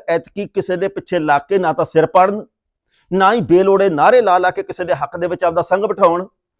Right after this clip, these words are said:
ਨਾ ਹੀ ਕਿਸੇ ਦੇ ਪਿੱਛੇ ਲੱਗ ਕੇ ਤੇ ਇੱਕ ਦੂਜੇ ਨਾਲ ਲੜੋ ਲੜਾਈਆਂ ਕਰਨ,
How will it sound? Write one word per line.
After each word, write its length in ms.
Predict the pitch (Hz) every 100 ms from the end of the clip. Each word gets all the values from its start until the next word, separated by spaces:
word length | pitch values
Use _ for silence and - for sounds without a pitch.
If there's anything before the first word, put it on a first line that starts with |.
| _ _ 175
ਨਾ 220 | 185 202
ਹੀ 80 | 269
ਕਿਸੇ 240 | 233 226
ਦੇ 100 | 214
ਪਿੱਛੇ 280 | 220 208 220
ਲੱਗ 180 | 180 160 -
ਕੇ 160 | 170 - _ _
ਤੇ 120 | 220 220
ਇੱਕ 160 | 202
ਦੂਜੇ 100 | 208
ਨਾਲ 180 | 208 208
ਲੜੋ 180 | 165 180
ਲੜਾਈਆਂ 300 | 185 185 185
ਕਰਨ, 380 | - 196 196